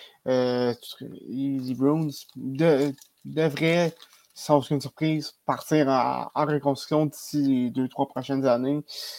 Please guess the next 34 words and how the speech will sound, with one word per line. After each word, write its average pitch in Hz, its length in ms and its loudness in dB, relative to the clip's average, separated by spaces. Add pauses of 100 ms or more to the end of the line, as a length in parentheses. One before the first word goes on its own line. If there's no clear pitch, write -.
(280)
Euh, 123 360 2
tu - 100 -8
regardes 160 220 6
la 143 60 8
banque 143 200 4
d'espoir, 143 680 6 (140)
présentement, 143 680 2 (500)
à 120 140 -2
part 139 320 6
Fabian 131 400 4
Lysell, 143 640 0 (480)
c'est - 340 -10 (180)
pas, 147 240 4
c'est, - 360 -12
c'est - 200 -16
pas 147 120 -4
très 147 320 -2
écœurant 127 560 -2
à 104 60 -2
Boston. - 420 -6 (560)
Donc, 139 380 -2
euh, 107 680 -4
c'est, - 720 -20
écoute, - 200 -8
c'est, 101 380 -8
c'est, 143 300 -2
c'est 151 160 -2
inquiétant 147 320 2
un 147 120 4
peu, - 140 -4
euh, - 260 -6 (580)
la, - 160 -6
la 104 160 -4
situation 151 560 0